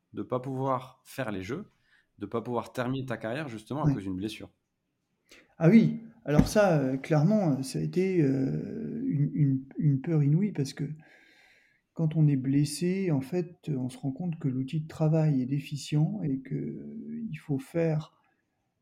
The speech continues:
Speaker 2: euh, vite et bien. Et ça, heu, alors le sportif, il est toujours pressé, mais là, quand on a des gens autour de nous qui nous disent, heu,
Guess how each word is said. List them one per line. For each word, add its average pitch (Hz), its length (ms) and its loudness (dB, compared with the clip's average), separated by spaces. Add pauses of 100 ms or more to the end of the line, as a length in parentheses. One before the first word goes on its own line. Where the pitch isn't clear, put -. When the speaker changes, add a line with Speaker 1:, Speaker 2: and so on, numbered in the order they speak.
Speaker 2:
euh, 135 560 2
vite 143 320 -2
et 160 60 4
bien. 127 240 -2 (480)
Et 156 120 -6
ça, 185 540 2
heu, - 920 -6 (640)
alors - 200 -14
le 175 100 -6
sportif, 156 540 -6
il 135 80 0
est 131 100 0
toujours 156 280 -2
pressé, 185 480 -2
mais 143 140 0
là, 160 340 0
quand 151 220 -4
on 135 100 0
a 135 100 0
des 131 200 4
gens 156 180 4
autour 147 260 0
de 131 100 0
nous 156 180 6
qui 151 140 -4
nous 131 100 -2
disent, 151 300 -2
heu, 147 160 -10